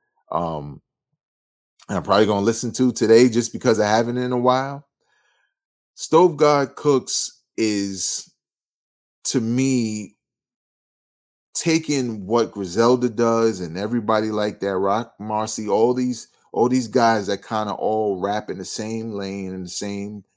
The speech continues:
vocal tone, which I all love, but he's different. Stove God is different. He brings a different flair and flavor to it. And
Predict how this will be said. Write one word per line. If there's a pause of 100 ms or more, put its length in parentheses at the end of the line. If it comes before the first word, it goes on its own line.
(160)
vocal
tone, (300)
which
I
all
love, (1040)
but
he's
different.
Stove
God
is
different. (160)
He
brings
a
different
flair
and
flavor
to
it. (960)
And